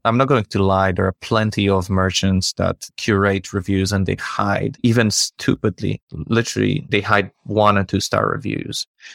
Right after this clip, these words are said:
because, uh, of their ego, you know, but, uh, in the end, you are there to run a business, and the best way to optimize for making the most sales, but also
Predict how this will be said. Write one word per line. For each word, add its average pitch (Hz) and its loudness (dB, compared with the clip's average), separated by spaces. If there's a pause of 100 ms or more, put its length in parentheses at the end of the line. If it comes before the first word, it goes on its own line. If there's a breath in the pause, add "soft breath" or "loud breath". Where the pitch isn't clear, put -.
(140)
because, 95 2
uh, 98 4
of 98 0
their 95 2
ego, 98 0 (140)
you 98 -8
know, 101 -2
but, 98 -2
uh, 101 2
in 101 2
the 98 2
end, 101 0 (600 loud breath)
you 104 4
are 101 8
there 101 4
to - -6
run 98 2
a 95 0
business, 104 -2 (140)
and 95 0 (220)
the 101 0
best 101 0
way 104 0
to - -8
optimize 101 0
for 95 0
making 101 0
the 101 2
most 104 2
sales, - -2
but 117 2
also 127 4